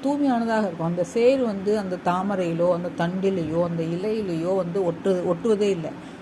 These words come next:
அதற்போல வந்து நம்ம மனித வாழ்க்கை எப்படி இருக்கணும்னாக்கா பந்த பாசம் ஒட்டுதல் இல்லாம இருக்கணும் அப்படிங்கிற நிலைமையை குறிக்கிறதுக்கு தான் இந்த தாமரை மலரை வந்து நம்ம வந்து தெய்வீக பணிகள்ல வந்து நம்ம பயன்படுத்துறோம்.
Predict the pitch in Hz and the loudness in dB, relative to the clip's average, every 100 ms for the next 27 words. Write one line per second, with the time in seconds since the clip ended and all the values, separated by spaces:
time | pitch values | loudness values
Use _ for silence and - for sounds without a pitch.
0 | - 214 262 156 240 247 285 233 196 220 | -6 4 4 4 2 4 4 2 0 2
1 | 233 185 196 262 - - - 196 226 247 | 2 2 0 -2 -12 -10 -4 0 2 4
2 | 202 208 240 277 269 233 202 202 185 180 | 2 2 2 4 4 6 4 0 0 -2
3 | 170 226 233 214 196 196 185 175 170 170 | -2 -2 0 0 0 -2 -2 -2 -2 -2
4 | 208 202 175 185 185 180 190 226 233 202 | 0 0 0 -2 -2 -2 0 2 2 4
5 | 190 208 202 196 196 214 208 180 180 202 | 2 0 -2 -2 -2 -2 -2 -2 -2 0
6 | 202 190 170 165 175 170 165 196 226 220 | 0 -2 -4 -4 -4 -4 -4 -2 0 0
7 | 196 175 170 196 208 202 180 - 196 - | 0 -2 -2 0 0 0 -2 0 -2 0
8 | 208 170 160 214 277 - - - - - | -4 -4 -2 0 -2 -4 -12 -14 -14 -4
9 | 220 214 196 190 202 220 220 208 190 190 | 0 2 2 2 4 4 4 2 0 2
10 | 190 175 180 254 254 185 165 175 170 170 | 4 2 2 4 4 2 0 2 0 0
11 | 185 208 180 156 151 185 240 269 269 254 | -2 0 0 0 0 4 6 6 6 4
12 | 196 185 190 180 180 175 220 214 175 170 | 2 0 0 0 -2 -2 -2 -2 0 2
13 | 190 160 175 185 - - 185 202 196 170 | 2 2 0 -4 -6 0 2 2 0 -2
14 | 185 | -4